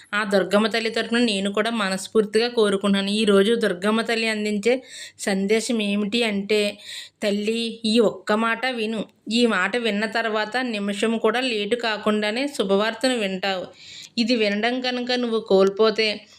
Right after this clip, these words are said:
సర్వం కోల్పోతావు" అని చెప్పి ఏదో ఒక తెలియని సందేశాన్ని మనకి అందించడానికి దుర్గమ్మ తల్లి మన ముందుకు వచ్చింది. మరి దుర్గమ్మ తల్లి సందేశం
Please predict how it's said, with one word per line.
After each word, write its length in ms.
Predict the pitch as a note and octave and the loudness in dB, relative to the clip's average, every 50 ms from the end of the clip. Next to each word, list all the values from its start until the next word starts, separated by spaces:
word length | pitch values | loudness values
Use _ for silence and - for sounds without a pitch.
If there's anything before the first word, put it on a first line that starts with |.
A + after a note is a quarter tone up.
| _ - _ | _ -20 _
సర్వం 500 | - - G#3+ G3 F#3 F#3 F#3 G3+ A#3+ C4+ D#4+ D4+ | -8 -4 -4 -2 -2 -2 -2 0 2 2 2 2
కోల్పోతావు" 680 | D4+ B3+ A3+ A3 G#3 - A3+ A3 G#3 A3 G#3 G3 F3 - - - - | 2 2 2 2 0 0 0 0 0 0 -2 -2 -2 -6 -10 -6 -4
అని 180 | G#3 A3 A3+ | -4 -2 -2
చెప్పి 520 | G#3+ - - G3+ F3 - - - - G#3+ G3+ G3+ G3 G3 - - - - _ - G#3+ | -4 -2 -2 -2 -2 -4 -8 -8 -6 -4 -4 -4 -6 -8 -12 -20 -20 -20 _ -2 0
ఏదో 300 | G#3 G#3 G#3 G#3 A3+ B3+ C4 | 0 2 2 2 2 2 2
ఒక 180 | C4+ C4+ C4 C4 B3+ - | 2 0 0 -4 -4 -2
తెలియని 360 | A3+ G3+ G3 G#3+ A#3 B3+ C4 | -4 -4 -2 -2 -2 -2 -2
సందేశాన్ని 880 | C4 - A3 G3+ G3 G3 G#3 A3 A3+ A3+ - B3 A#3+ A#3 A3+ G#3+ G#3 G3+ G3 G3 G3+ - - - - - _ _ - | -2 -4 -4 -4 -2 0 0 0 0 0 -4 -4 -4 -4 -4 -6 -6 -6 -6 -8 -10 -12 -18 -20 -20 -20 _ _ -6
మనకి 300 | A3 A3 A#3 B3 B3 B3+ B3+ | -4 -2 -2 -4 -2 -2 -2
అందించడానికి 680 | G#3 F#3+ G3 G#3 A3 A#3 A3+ A3+ A3+ A#3 A3+ B3+ B3+ D4+ | -2 -2 -4 -4 -4 -4 -6 -4 -2 -2 -2 -2 -4 -2
దుర్గమ్మ 460 | B3 A3+ G3+ F#3 F#3 G#3 A3+ A#3 A#3+ A3+ | -2 -2 -2 -2 0 0 2 2 2 0
తల్లి 220 | B3+ B3 C4 C#4 | -2 -2 -2 -2
మన 180 | C4+ B3+ A#3+ A#3 | -2 -4 -4 -4
ముందుకు 420 | A3 G#3+ G#3 G3+ G#3 A3+ A#3+ B3 C4+ | -4 -4 -2 0 0 0 2 2 2
వచ్చింది. 540 | A3+ G3+ - - - - A3 G3 F3+ E3 - - _ _ _ - - _ - - | 2 0 -2 -4 -4 -4 -2 -2 -4 -4 -8 -12 _ _ _ -20 -20 _ -6 -4
మరి 180 | A#3 B3 C4 | -2 -2 0
దుర్గమ్మ 480 | - A3+ G#3 G3 F#3+ F#3 G#3+ A3+ A#3+ B3 | 2 2 2 2 4 2 2 2 2 2
తల్లి 440 | B3 B3+ B3+ B3 B3 A#3+ B3 C4+ D4+ D#4 C#4+ D4 - _ _ _ _ _ - | 0 -2 -2 -2 0 -2 -2 -2 -4 -4 -6 -10 -12 _ _ _ _ _ -6
సందేశం 680 | - G#3+ G#3 G#3 G#3+ A3 A#3+ B3 C4 C4 C4 C#4 C4 | -4 -4 -2 -2 0 2 2 2 2 2 0 -2 -2